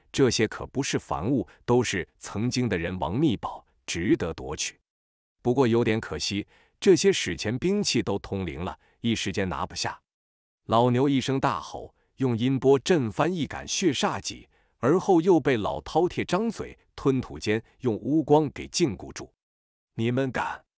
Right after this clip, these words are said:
墨家喝嚎。他们催动地面上的十八杆大旗，关乎族运，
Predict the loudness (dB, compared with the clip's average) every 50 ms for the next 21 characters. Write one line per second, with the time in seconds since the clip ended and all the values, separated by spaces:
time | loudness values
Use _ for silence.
0 | _ _ _ _ _ _ _ _ _ -2 0 2 2 2 2 2 0 0 0 0
1 | 0 -2 -2 -2 -2 -6 -8 -10 -10 -12 _ _ _ _ _ _ _ _ _ _
2 | _ _ -4 -4 -2 -2 -4 -2 0 0 2 2 0 -2 -2 -2 0 0 0 0
3 | 0 -2 -4 -6 -8 -8 -6 -6 -4 -2 -2 -2 0 2 2 2 2 0 -4 -8
4 | -6 -6 -4 -6 -4 -4 -4 -4 -4 -6 -10 -12 _ _ _ _ 2 2 4 4
5 | 2 0 -2 -4 -4 -4 -4 -8 -8 -6 -2 0 0 0